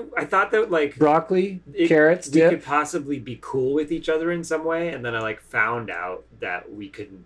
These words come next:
Speaker 1: like, he was not really the, open to that in that moment,
Speaker 2: <laughs>
Speaker 1: probably because of the energy I was bringing. Of, like,
Speaker 2: Harlem.
Speaker 1: how we, I was bringing this,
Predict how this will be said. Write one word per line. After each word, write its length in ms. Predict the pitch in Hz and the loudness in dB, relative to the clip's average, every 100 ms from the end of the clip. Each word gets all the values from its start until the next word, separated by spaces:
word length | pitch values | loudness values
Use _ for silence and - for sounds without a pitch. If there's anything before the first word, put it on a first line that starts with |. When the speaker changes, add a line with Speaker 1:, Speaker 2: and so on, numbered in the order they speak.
| - | -12
Speaker 1:
like, 180 | 104 - | -10 -10
he 140 | 156 | -8
was 200 | 151 123 | -6 -6
not 180 | 123 107 | -6 -4
really 220 | 110 104 | -4 -4
the, 140 | 95 - | -8 -8
open 340 | 107 120 120 | -8 -8 -12
to 100 | 113 | -10
that 220 | 117 117 120 | -8 -6 -6
in 80 | |
that 200 | 120 117 180 | -6 -2 0
moment, 320 | 143 170 135 | 2 2 2
Speaker 2:
<laughs> 20 | |
Speaker 1:
probably 340 | 175 147 160 143 | 2 4 2 2
because 260 | 147 131 | 0 0
of 120 | 135 | -4
the 140 | 127 - | -6 -6
energy 400 | 104 104 110 123 | -6 -8 -6 -6
I 80 | 120 | -4
was 140 | 117 | -4
bringing. 420 | - 120 127 135 - _ _ 127 | -4 -6 -6 -14 -20 _ _ 2
Of, 180 | 131 | 4
like, 140 | 131 131 | 4 2
Speaker 2:
Harlem. 20 | |
Speaker 1:
how 320 | 123 117 120 | 2 2 2
we, 340 | 135 135 120 117 - - | 0 -4 -6 -12 -8 0
I 260 | 117 - 127 | 2 2 -4
was 100 | 120 | -4
bringing 300 | 143 139 135 | 0 2 0
this, 200 | 123 - | -6 -10